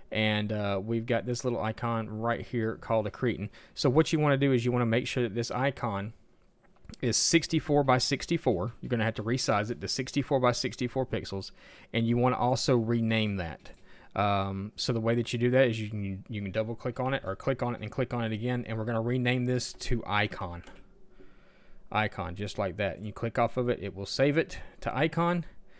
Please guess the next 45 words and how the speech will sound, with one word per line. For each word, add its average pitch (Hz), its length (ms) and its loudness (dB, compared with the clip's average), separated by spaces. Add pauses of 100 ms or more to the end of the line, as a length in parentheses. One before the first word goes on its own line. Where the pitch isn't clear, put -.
(360)
We 110 160 0
are 107 60 0
going 107 260 -4
to - 100 -8
s-, - 140 -8
kinda 98 240 -6
slide 123 420 0
this - 400 -2 (260)
right 120 300 -4
down 117 200 -2
here 127 180 0
for - 120 -6
the 131 60 -2
moment. 135 400 -2
We're 110 80 -6
gonna 107 160 -2
go 117 160 2
back 120 300 0
over 117 100 0
here. 117 100 0
We're 117 140 -2
gonna 101 100 -6
open 117 220 2
the 113 60 -2
world 110 280 0
folder 101 300 0
back 101 320 0
up - 140 -2
again. 110 340 -2 (1300)
We're 110 140 -4
gonna 101 160 -4
pull 127 280 6
back 113 280 0
up 117 160 2
our 92 120 2
other 110 160 -2
folder 113 340 0
that 92 120 -4
we 104 140 -4
had 110 240 0
with 101 100 -2
our 92 100 0
picture 143 380 2
in 151 60 2
it. 143 140 -6